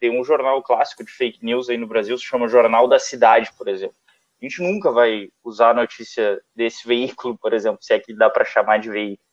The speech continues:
Então a gente usa aquilo de mais confiável que existe no Brasil e no mundo. A gente lê New York Times,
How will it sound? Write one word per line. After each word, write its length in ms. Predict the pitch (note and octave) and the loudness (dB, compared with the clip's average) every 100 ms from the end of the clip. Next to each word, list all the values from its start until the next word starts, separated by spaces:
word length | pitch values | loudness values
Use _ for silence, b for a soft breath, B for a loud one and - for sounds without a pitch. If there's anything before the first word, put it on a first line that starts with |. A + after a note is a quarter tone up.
| _ _ _ _ _ | _ _ _ _ _
Então 160 | B2+ B2+ | 6 6
a 60 | |
gente 320 | C3 C3+ - | 4 0 -2
usa 300 | C#3+ C#3+ D#3+ | 0 0 4
aquilo 480 | F3+ - D#3 F3 G3 - _ _ _ - | 2 2 -2 0 -2 -4 _ _ _ -14
de 100 | B2 | -4
mais 300 | B2 C3+ D3 | 2 2 2
confiável 640 | F3 E3+ - C3+ B2+ D#3 | -2 -2 2 4 4 0
que 120 | D#3+ | -8
existe 420 | D3 B2+ C3+ - D#3 | -12 -12 -14 -12 -8
no 100 | D3 | 0
Brasil 380 | D3 C3 C#3 | 0 0 -4
e 40 | D#3 | -4
no 120 | F3 | -2
mundo. 260 | D#3+ C3+ A2+ | -2 -2 -4
A 60 | |
gente 320 | G#2+ A2+ - | -4 -8 -8
lê 240 | A#2+ A#2 A#2+ | -2 0 2
New 200 | A#2+ A#2+ | 0 2
York 260 | B2 B2 - | 4 4 2
Times, 640 | A#2+ A#2 C3+ D3+ - - | 4 6 4 0 -12 -20